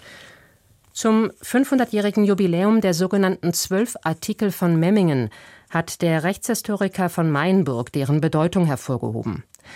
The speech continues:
Die Betonung der Freiheit in diesem Forderungskatalog lasse sich als Vorbote künftiger Menschenrechtserklärungen lesen, sagte er dem Deutschlandfunk.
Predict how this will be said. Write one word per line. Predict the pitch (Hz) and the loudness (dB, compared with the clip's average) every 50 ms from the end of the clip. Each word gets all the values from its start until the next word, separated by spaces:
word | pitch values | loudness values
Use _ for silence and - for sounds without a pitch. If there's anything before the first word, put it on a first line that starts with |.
| - - - - _ - | -20 -20 -20 -18 _ -6
Die | 160 | -2
Betonung | 139 160 - 170 208 240 247 240 | -2 0 0 2 2 4 4 4
der | 220 208 | 2 0
Freiheit | 190 - - 156 151 175 185 175 160 143 127 117 - - - - | -2 -4 -4 -2 0 0 2 2 2 0 -2 -2 -4 -8 -12 -10
in | - - 131 127 131 120 | -8 -6 -4 -4 -2 -2
diesem | 127 127 - 127 120 | -2 -2 -2 -2 -4
Forderungskatalog | 120 - - 143 143 151 139 147 147 139 - - - 151 - 151 143 147 151 156 - | -4 -2 -2 -2 0 0 0 0 0 0 -2 -2 -4 -4 -2 -2 0 0 0 0 -2
lasse | 151 143 139 - 156 | -2 -4 -2 -2 -2
sich | 135 135 135 - 127 | -2 -2 -2 -2 -2
als | 123 131 - | -4 -4 -4
Vorbote | - - - 185 185 185 180 185 196 202 - - 208 | -8 -6 -2 0 0 0 0 -2 -4 -4 -2 -4 -4
künftiger | - - - 185 185 175 - - 160 139 127 123 123 | -4 -2 0 0 0 0 -2 -4 -4 -2 0 0 0
Menschenrechtserklärungen | 123 123 127 131 - - - 127 117 120 123 - - - - 127 127 - - 127 120 113 127 127 127 123 117 | 0 0 0 -2 -2 -2 -4 -2 -2 -2 -4 -6 -8 -8 -6 -6 -6 -4 -4 -4 -2 -2 -2 -2 0 0 0
lesen, | 131 135 131 113 139 127 104 - - - - - _ - | 0 0 2 2 0 -2 -2 -6 -18 -20 -20 -20 _ -6
sagte | 131 143 135 127 - - | -4 -2 -2 -2 -4 -6
er | 117 113 | -6 -4
dem | 127 135 139 131 | -2 -2 -2 -2
Deutschlandfunk. | 131 131 127 - - 131 127 120 - - 123 117 110 - | -2 -2 -4 -2 -4 -4 -4 -4 -4 -6 -6 -6 -8 -12